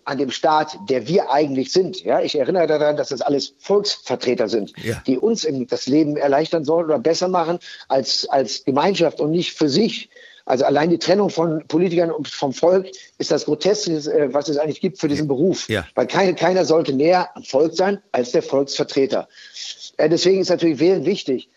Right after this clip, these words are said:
Speaker 1: Ich glaube nur, dass die, das System, ähm, es oft schwer machen, weil das System ist ja immer ein-, einer gewissen Zeit angepasst. Und unsere Demokratie setzt voraus,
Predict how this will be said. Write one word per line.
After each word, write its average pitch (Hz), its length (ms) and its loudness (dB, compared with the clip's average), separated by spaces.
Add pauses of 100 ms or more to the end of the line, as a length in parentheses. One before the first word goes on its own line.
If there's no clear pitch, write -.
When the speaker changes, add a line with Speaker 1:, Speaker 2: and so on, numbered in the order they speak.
(300)
Speaker 1:
Ich 127 100 -4
glaube 240 260 4
nur, 220 140 2
dass 185 200 -2
die, 170 340 0 (160)
das 170 180 -2
System, 175 800 2 (720)
ähm, 135 580 0 (140)
es 160 200 2
oft 202 280 0
schwer 202 340 2
machen, 120 380 -8
weil 143 180 0
das 143 200 -8
System 233 460 -2
ist - 180 -4
ja 175 120 2
immer 180 360 0
ein-, 170 120 -2
einer 151 360 -4
gewissen 160 340 -6
Zeit 190 280 0
angepasst. 127 600 -4 (300)
Und 143 120 -2
unsere 226 380 2
Demokratie 165 760 0 (180)
setzt 208 440 0
voraus, 202 680 0